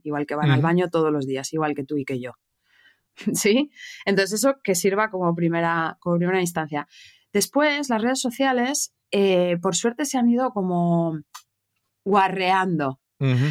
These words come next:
Speaker 1: Antes todo tenía que estar como súper impecable, las fotos, ta-, todo perfecto. De... No,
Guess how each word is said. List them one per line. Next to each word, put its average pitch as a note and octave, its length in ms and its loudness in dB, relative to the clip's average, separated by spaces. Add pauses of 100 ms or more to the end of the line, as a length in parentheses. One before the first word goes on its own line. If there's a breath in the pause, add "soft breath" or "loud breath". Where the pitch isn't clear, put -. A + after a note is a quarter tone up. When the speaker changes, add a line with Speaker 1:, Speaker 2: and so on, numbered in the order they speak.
Speaker 1:
Antes A#3 360 0
todo C#4 240 2
tenía B3 320 2
que A#3+ 60 -8
estar A3 280 -4
como A3+ 240 0
súper G3 320 -2
impecable, F#3 640 0
las F3 280 -4
fotos, F3+ 500 -2 (100)
ta-, F3 320 -2
todo F#3 160 -2
perfecto. F3+ 560 -4
De... F3 220 -2 (240 soft breath)
No, F3 240 0